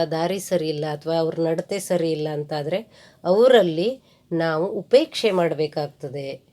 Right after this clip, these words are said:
ನಮ್ಗೆ ಸೇರದ ಗುಣ ಏನಿರ್ತದೆ ಅವರಲ್ಲಿ, ಅದು ಒಳ್ಳೆ ದಾರಿ ಅಲ್ಲ ಅಂತ ನಮ್ಗೆ ಅನಿಸ್ತಾ ಇರ್ತದಲ್ಲ, ಅಂಥವ್ರನ್ನ ಒಂದು ಹಂತಕ್ಕೆ ದೂರ ಇಡ್ಬೇಕಾಗ್ತದಲ್ಲ, ಇದಕ್ಕೆ ಉಪೇಕ್ಷೆ ಅಂತ ಹೇಳುವಂಥದ್ದು.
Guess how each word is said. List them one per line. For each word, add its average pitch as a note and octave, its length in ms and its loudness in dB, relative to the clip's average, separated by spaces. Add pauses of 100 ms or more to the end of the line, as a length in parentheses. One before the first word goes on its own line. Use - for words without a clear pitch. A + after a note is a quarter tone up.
ನಮ್ಗೆ E3 300 0
ಸೇರದ A3 600 4
ಗುಣ F3+ 320 0
ಏನಿರ್ತದೆ E3+ 720 0
ಅವರಲ್ಲಿ, D3+ 600 -4 (420)
ಅದು D#3+ 160 -2
ಒಳ್ಳೆ F#3+ 320 4
ದಾರಿ F3+ 320 2
ಅಲ್ಲ F3 240 0
ಅಂತ G3 220 -2
ನಮ್ಗೆ E3 280 -2
ಅನಿಸ್ತಾ F#3 380 -2
ಇರ್ತದಲ್ಲ, D#3+ 540 0 (140)
ಅಂಥವ್ರನ್ನ E3+ 720 -2 (300)
ಒಂದು G3+ 380 0
ಹಂತಕ್ಕೆ D#3+ 640 -4
ದೂರ G3+ 300 2
ಇಡ್ಬೇಕಾಗ್ತದಲ್ಲ, D3+ 920 0 (120)
ಇದಕ್ಕೆ A3 440 -6
ಉಪೇಕ್ಷೆ F3 760 -2
ಅಂತ C3+ 240 -8 (440)
ಹೇಳುವಂಥದ್ದು. E3 840 -2